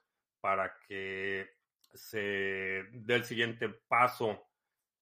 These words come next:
en la, eh, evolución tecnológica de la actividad productiva y de la actividad huma-, humana,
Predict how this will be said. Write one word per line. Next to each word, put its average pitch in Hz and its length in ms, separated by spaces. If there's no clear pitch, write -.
en 101 460
la, 95 720
eh, 98 480
evolución 120 600
tecnológica 113 960
de 101 380
la 101 120
actividad 110 380
productiva 123 560
y 117 60
de 104 100
la 98 60
actividad 107 360
huma-, 120 360
humana, 127 520